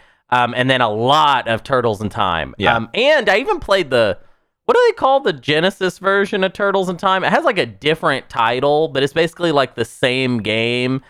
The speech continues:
Speaker 1: It even has, like, sort of the same soundtrack, but it's, like, with, uh, with the Genesis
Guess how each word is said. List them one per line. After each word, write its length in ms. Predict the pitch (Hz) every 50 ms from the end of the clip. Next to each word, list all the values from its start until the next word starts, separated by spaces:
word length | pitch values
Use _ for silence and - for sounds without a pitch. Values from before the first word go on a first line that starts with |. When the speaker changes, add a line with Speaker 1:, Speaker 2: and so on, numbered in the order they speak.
| _ _ _
Speaker 1:
It 60 | 143
even 160 | 175 196 202
has, 160 | 190 185 165 190
like, 180 | 180 156 -
sort 240 | - - 170 165 151
of 120 | 143 113
the 80 | 113 113
same 400 | - - - 135 131 131 131 123
soundtrack, 800 | 117 - - 135 120 120 123 135 143 - - 143 135 139 135 139 - _
but 120 | 135 110
it's, 140 | 107 107 -
like, 320 | 123 113 107 104 98 - - - _ _ _ _ -
with, 280 | 127 123 - - 110 - -
uh, 80 | 117
with 200 | 110 120 123 120
the 80 | - 117
Genesis 640 | 104 - 113 110 117 117 - - 117 - - -